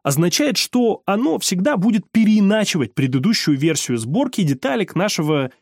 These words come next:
нейролего. В результате этот процесс взаимоутряски может продолжаться практически до бесконечности. Кстати, эту дурную бесконечность частенько можно встретить как у пациентов с психозами,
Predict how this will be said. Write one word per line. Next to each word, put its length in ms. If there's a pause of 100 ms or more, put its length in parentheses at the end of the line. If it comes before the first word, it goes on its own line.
нейролего. 840 (640)
В 60
результате 520
этот 220
процесс 420 (100)
взаимоутряски 1040 (280)
может 380
продолжаться 600
практически 840
до 240
бесконечности. 880 (520)
Кстати, 320
эту 160
дурную 500
бесконечность 680
частенько 440
можно 280
встретить 440
как 220
у 60
пациентов 580
с 60
психозами, 800